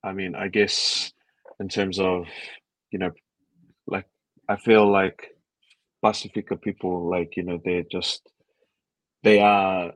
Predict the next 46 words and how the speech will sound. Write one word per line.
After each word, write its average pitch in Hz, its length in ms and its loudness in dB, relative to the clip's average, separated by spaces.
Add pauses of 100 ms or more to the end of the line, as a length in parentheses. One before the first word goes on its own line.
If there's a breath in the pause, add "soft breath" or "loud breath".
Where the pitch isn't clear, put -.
(120)
naturally 101 600 -6
talented 90 600 -6
in 87 100 -6
the 85 120 -6
performing 87 500 -6
arts 87 400 -6
because, - 600 -8
you 90 100 -4
know, 82 240 -4
e-, 131 240 8
everyone 127 440 6
is, 107 400 0 (100)
everyone 95 500 0 (140)
is 98 140 -12
a 92 60 -10
born, 90 420 -12 (100)
uh, 90 260 -6
is 95 180 -8
born 107 160 0
to 104 100 -12
tell 95 200 -2
a 90 60 -4
story. 85 320 -4 (100)
You - 80 -20
know, 90 100 -10
everyone's 95 440 -2
a 90 120 0
born 95 240 -2
storyteller, 90 600 0
but 82 100 -6
I 87 100 -2
think 95 220 0 (880 loud breath)
in 101 80 0
the 87 60 0
performing 90 420 2
arts, - 360 0
like, 87 240 -2
you 87 80 -2
know, 87 180 -2 (100)
for - 80 -8
me, 95 360 4 (540 loud breath)
it 92 160 2
really 95 220 4
did 92 200 -2
start 95 440 4
out 95 240 2